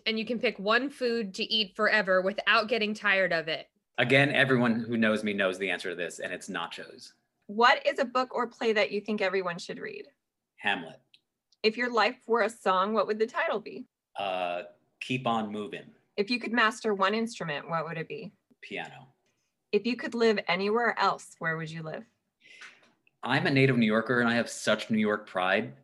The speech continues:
Speaker 2: It's hard for me to answer this with another place besides New York.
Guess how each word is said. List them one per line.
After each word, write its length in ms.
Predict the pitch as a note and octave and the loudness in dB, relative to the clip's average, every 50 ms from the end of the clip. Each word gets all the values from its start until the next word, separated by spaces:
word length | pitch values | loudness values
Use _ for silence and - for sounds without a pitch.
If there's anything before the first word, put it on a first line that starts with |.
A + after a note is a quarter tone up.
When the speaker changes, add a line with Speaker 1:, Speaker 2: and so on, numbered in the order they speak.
| _ _ _ _ _ _ - | _ _ _ _ _ _ -8
Speaker 2:
It's 260 | A2+ G#2 - - - | -8 -8 -6 -8 -10
hard 280 | - - B2 A#2+ A#2 A#2 | -6 0 2 2 2 2
for 60 | A2 | 0
me 100 | A2+ A2+ | 0 0
to 100 | G#2+ G#2 | 2 0
answer 240 | G#2+ G#2 G#2+ - G#2+ | 0 -2 -2 -4 -4
this 320 | G#2 G#2 G2+ - - _ _ _ _ _ _ _ _ _ _ A2+ | -4 -6 -6 -8 -12 _ _ _ _ _ _ _ _ _ _ -8
with 140 | A2 G2+ - | -8 -6 -6
another 500 | G2+ F#2 F#2 F#2+ F#2+ G#2 G#2 G2+ G2+ - - | -4 -2 0 0 2 2 2 0 -2 -4 -6
place 400 | - G2+ G2 A2 A2 - - - | 0 2 2 2 0 -2 -8 -12
besides 460 | - G2 - - F#2+ F2+ - - - | -12 -12 -6 -4 -4 -2 -2 -2 -2
New 100 | G#2+ G2 | -4 -2
York. 320 | G2 G2+ A2+ C#3+ C3+ - | 0 0 0 -2 -2 -6